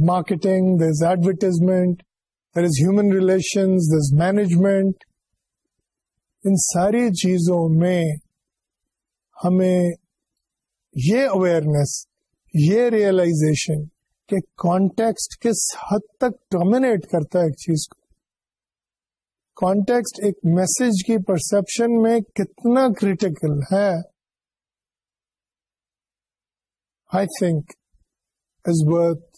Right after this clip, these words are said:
its weight in gold. اس کی بیسک وجہ ہے، اس کی بیسک وجہ یہی ہے کہ ہم نے ابھی تک جو ایک سائنس نے ویو لیا ہوا تھا ورلڈ کا، that was very bottom up,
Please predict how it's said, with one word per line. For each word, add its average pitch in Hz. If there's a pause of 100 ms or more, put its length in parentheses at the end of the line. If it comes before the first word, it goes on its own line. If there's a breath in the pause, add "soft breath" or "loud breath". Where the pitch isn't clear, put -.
(240)
its 160 (100)
weight 165
in 165
gold. 156 (2500)
اس 226
کی 302
بیسک 247
وجہ 220
ہے، 175 (220)
اس -
کی 294 (220)
بیسک 226
وجہ 214
یہی 226
ہے 190
کہ 240 (120)
ہم 190 (100)
نے 240 (160)
ابھی 208 (100)
تک 208 (600)
جو 180
ایک 202
سائنس 226
نے 233
ویو 208
لیا 180
ہوا 160 (120)
تھا 160 (720)
ورلڈ 180
کا، - (1040)
that 233
was 254
very 247 (140)
bottom 175 (180)
up, 147